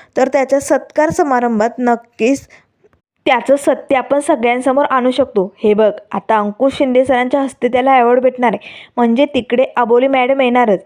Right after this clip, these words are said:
अबोलीला जर आपण हे समज सांगितलं तर ती नक्की आपली मदत करेल." तेव्हा राम लागतो, "मिसफायर,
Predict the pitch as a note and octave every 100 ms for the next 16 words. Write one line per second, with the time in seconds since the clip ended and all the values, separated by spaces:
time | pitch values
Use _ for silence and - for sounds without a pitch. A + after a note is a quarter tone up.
0 | - - - G3+ G3 G#3 G#3+ A#3 A3+ B3
1 | A#3 A#3 B3 C#4 C#4 B3+ A#3+ C4+ D4 B3+
2 | C4 A#3+ B3 C#4+ C#4+ D#4 D4+ C#4+ D#4+ E4+
3 | D#4+ D4+ D4 C4+ C4+ B3+ A#3 - _ _
4 | _ A3+ G#3 B3 B3+ C4 C4 C4+ C#4 B3+
5 | - C#4